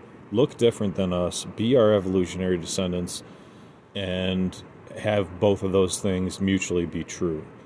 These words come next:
at the same time? Well, if we know that the D N A genetic farmer races come here and mess with our D N A, and if we did come from, you know, chimpanzees,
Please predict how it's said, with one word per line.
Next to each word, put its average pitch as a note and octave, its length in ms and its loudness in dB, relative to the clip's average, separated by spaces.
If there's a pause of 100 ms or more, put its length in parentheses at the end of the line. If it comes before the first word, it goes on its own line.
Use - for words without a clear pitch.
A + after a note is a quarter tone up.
(160)
at - 60 -20
the F#2+ 80 -12
same F2 300 -6
time? D#2+ 280 -8 (520)
Well, A2 500 4
if - 180 -6
we G#2 120 2
know A#2 180 4
that B2 160 4
the - 80 2
D A2+ 340 2
N A2 160 4
A G#2+ 380 4 (460)
genetic G#2+ 420 2 (500)
farmer A#2 460 4
races F#2+ 640 2
come A#2 220 0
here F#2+ 260 2
and F2 180 0
mess G2+ 220 0
with G2 120 0
our F#2 100 4
D G2 220 0
N F#2+ 120 2
A, G2 280 4
and F2 180 -2 (560)
if G2 240 -2
we G#2+ 140 4
did G#2 260 0
come G#2 280 0
from, G2 540 2
you G2 140 -2
know, F2+ 220 2
chimpanzees, G2+ 1000 0